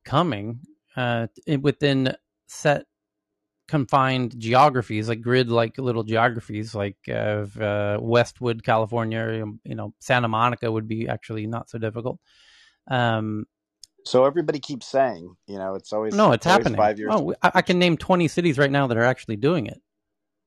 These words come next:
Speaker 2: Yeah, I guess. I mean,
Speaker 1: No,
Speaker 2: the,
Speaker 1: no
Speaker 2: the only
Speaker 1: guess.
Speaker 2: problem
Speaker 1: I'll name the cities. I'll show you the headlines with the phys-,
Speaker 2: All
Speaker 1: with
Speaker 2: right.
Speaker 1: videos of the vehicles on the ground.
Speaker 2: I mean, the, the nhtsa case right now, the Department of Transportation investigating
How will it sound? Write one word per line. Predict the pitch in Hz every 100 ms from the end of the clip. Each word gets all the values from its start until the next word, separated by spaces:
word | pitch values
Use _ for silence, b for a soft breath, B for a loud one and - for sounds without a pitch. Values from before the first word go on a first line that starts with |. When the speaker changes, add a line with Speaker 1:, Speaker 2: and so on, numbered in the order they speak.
| _ _ _ -
Speaker 2:
Yeah, | 120 123
I | 113
guess. | 131 160 117 104
I | 98
mean, | 110 113 110 -
Speaker 1:
No, | 127 170
Speaker 2:
the, |
Speaker 1:
no | 131
Speaker 2:
the | 165
only | 156
Speaker 1:
guess. | 104
Speaker 2:
problem | 123 123 -
Speaker 1:
I'll | 139
name | 135 147 135
the |
cities. | - 151 147 110 120
I'll | 120
show | 160
you | 151
the | 123
headlines | 123 143 117 117 - _ _ _ -
with | 143
the | -
phys-, | - 151 131
Speaker 2:
All | 127
Speaker 1:
with | 156
Speaker 2:
right. | 127 160
Speaker 1:
videos | 156 127 113
of | 151 135
the | 120
vehicles | 117 131 139 117
on | 120
the | 113
ground. | 143 123 - _ _ _ -
Speaker 2:
I | -
mean, | 135
the, | 131 123 - 123
the |
nhtsa | 117 170 - 135
case | - 127 117
right | 117 113 98
now, | 117 117 101
the | 92
Department | 90 110 107 98
of |
Transportation | - 101 - 92 101 101 - 90
investigating | 90 90 - - 90 85